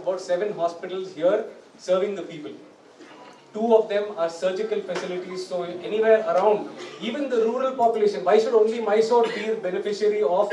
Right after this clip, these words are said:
any services that are provided? Even the rural population, we have four hospitals in those districts. So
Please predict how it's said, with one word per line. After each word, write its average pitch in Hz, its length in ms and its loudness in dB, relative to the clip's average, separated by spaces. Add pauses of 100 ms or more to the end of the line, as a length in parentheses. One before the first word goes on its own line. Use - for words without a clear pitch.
(160)
any 196 160 -6
services 190 520 -2
that 170 160 2
are 165 80 0
provided? 147 400 -6 (440)
Even 277 220 -4
the 269 100 0
rural 247 280 0
population, 214 640 4 (200)
we 156 60 -6
have 214 200 2
four 226 180 4 (260)
hospitals 220 480 -4
in 214 220 -4
those 214 220 2 (100)
districts. - 380 -8 (300)
So 262 440 4